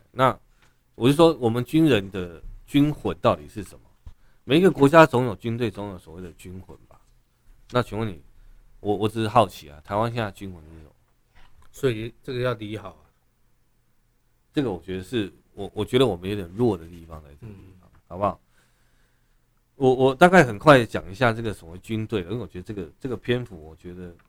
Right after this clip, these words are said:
Speaker 1: 蛮重要的，哦。所以像就是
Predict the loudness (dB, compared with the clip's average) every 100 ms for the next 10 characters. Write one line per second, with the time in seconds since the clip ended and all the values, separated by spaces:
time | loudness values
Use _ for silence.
0 | _ _ _ -16 -14 -14 -8 -2 -2 -4
1 | -14 -16 _ _ -20 -20 _ _ 0 0
2 | 0 _ _ _ _ _ _ _ _ _
3 | _ _ _ _ _ 6 6 6 -2 _
4 | -2 -2 0